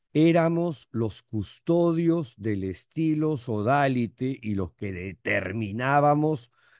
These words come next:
lo que Dios quería para las personas. La autoridad sodalite era, en su esencia,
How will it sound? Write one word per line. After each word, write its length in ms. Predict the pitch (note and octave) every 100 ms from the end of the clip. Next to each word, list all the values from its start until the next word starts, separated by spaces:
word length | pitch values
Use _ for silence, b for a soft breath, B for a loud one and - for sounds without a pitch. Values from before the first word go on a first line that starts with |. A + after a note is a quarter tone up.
| b
lo 220 | A#2+ C#3+ A2+
que 200 | B2 B2+
Dios 380 | D#3+ F3 D#3+
quería 640 | - F3+ C#3+ D3 D#3+ E3 -
para 240 | E3 D#3+
las 180 | C3 -
personas. 880 | G#2+ F2 - C#3+ F3 - _ _ _ _ _ _ _ _ _ _ _ _ _ _ _ _
La 140 | A2
autoridad 760 | A#2+ B2+ A2 C3+ C3 C3 E3 F#3
sodalite 960 | - G#3 G3+ G3+ G3 F#3+ D#3+ G#3 G#3 _
era, 580 | D#3 F#3 F#3+ B2 F2+ - _ _ -
en 280 | C3+ C3 A#2
su 220 | A#2+ B2
esencia, 840 | A#2 - A3 G#3 C#3+ - A#3 A3+